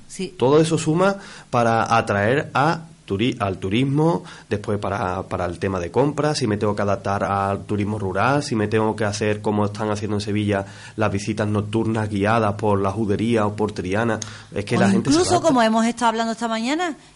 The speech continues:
Speaker 1: eh, un país de, de, eh, por ejemplo, Andalucía, de localizaciones de exteriores para
Speaker 2: Por
Speaker 1: películas,
Speaker 2: ejemplo.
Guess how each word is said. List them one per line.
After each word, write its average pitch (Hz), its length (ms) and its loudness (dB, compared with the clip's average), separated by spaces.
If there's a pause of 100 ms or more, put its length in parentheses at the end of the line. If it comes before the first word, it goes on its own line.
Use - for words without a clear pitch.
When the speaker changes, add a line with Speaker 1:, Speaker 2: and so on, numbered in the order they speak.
Speaker 1:
eh, 190 420 -2 (200)
un 196 200 -2
país 220 500 0
de, 226 520 -2
de, 185 680 -2 (320)
eh, 180 160 -4
por 180 140 -8
ejemplo, 190 260 -2
Andalucía, 214 720 0 (340)
de 180 320 -2
localizaciones 170 720 -6
de 208 80 -4
exteriores 190 480 -4
para 175 220 -4
Speaker 2:
Por 165 100 -2
Speaker 1:
películas, 285 400 4
Speaker 2:
ejemplo. - 220 -8